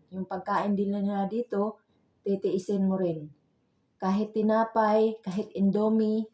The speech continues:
basta importante, malagyan lang yung sikmura mo na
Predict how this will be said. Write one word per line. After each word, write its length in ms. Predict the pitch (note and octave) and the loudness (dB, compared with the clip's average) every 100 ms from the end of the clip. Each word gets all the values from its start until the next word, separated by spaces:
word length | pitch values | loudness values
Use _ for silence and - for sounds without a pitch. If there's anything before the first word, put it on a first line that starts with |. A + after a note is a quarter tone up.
| _ _ _ | _ _ _
basta 320 | F#3 F3+ - | -12 -8 -4
importante, 880 | F#3+ G3+ G3 G#3 G#3 G#3 G3+ G3 G3 _ _ _ _ _ _ _ - _ _ | -2 -2 0 0 0 0 0 0 -4 _ _ _ _ _ _ _ -20 _ _
malagyan 640 | G3 F#3+ F#3+ G3+ G3+ A3 G#3+ | 0 2 4 2 2 2 4
lang 160 | G#3+ | 2
yung 80 | G#3+ | 2
sikmura 480 | G3+ G#3+ G#3 G3+ A3 | 0 -2 -2 2 2
mo 320 | G#3 G3+ G#3 - _ - | 2 0 -2 -6 _ -12
na 480 | F3+ F3 F3+ F#3 | -8 -6 -4 -6